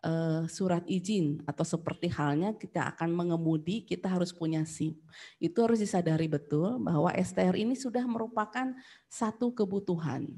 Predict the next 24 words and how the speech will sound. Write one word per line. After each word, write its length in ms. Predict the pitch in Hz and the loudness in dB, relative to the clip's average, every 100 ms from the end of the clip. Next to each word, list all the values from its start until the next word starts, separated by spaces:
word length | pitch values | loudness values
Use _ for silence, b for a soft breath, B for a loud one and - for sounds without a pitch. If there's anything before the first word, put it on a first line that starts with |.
| 170 | -12
Jadi 240 | - 160 208 | -6 -4 -4
bukan, 560 | 202 190 208 233 247 B B B B | -6 -4 0 0 0 B B B B
eh, 380 | - 165 170 170 | 0 2 4 4
mungkin 320 | 175 175 269 285 | 2 0 2 2
kalau 320 | 226 208 196 | 4 4 4
dulu 400 | 180 208 294 247 | 4 4 4 0
bisa 320 | 175 - 175 | -2 -2 -2
saja 320 | 151 151 226 | 0 0 2
bekerja 560 | 202 185 156 147 185 214 | 2 2 2 2 -2 -2
tanpa 480 | 185 151 143 185 196 | -2 -2 0 -4 -2
punya 480 | 165 165 190 202 | -2 0 0 -2
S 160 | 156 - | -6 -6
T 160 | 156 - | -4 -2
R. 320 | 143 139 160 - B B - | -2 -2 -4 -10 B B -4
Tapi 160 | 214 | 0
sekarang 720 | 247 254 254 226 233 262 320 - | 2 0 0 0 2 4 2 0
S 160 | 202 - | -6 0
T 80 | 196 | 4
R 160 | 190 | 4
ini 240 | - 247 294 | 4 4 4
sudah 320 | 262 262 262 | 4 4 4
dijadikan 800 | 240 233 208 202 - 254 277 277 B B | 4 4 2 0 -4 0 0 -2 B B
syarat 400 | - 233 226 226 | -4 0 4 2
utama, 640 | 233 220 226 214 202 156 | 0 0 0 2 2 0